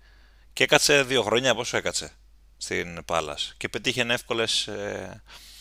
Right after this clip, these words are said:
παραμονές στην κατηγορία. Οπότε, ουδέν, ε, μονιμότερο του προσωρινού, θα πω εγώ, πρώτον. Και δεύτερον,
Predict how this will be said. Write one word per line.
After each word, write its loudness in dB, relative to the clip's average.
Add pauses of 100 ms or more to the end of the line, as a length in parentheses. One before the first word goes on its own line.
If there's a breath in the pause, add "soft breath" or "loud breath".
(140 soft breath)
παραμονές 4
στην 2
κατηγορία. 0
Οπότε, 0
ουδέν, -2
ε, -2 (460 soft breath)
μονιμότερο 2
του -6
προσωρινού, 0
θα -4
πω -6
εγώ, -6
πρώτον. -2
Και 0
δεύτερον, 2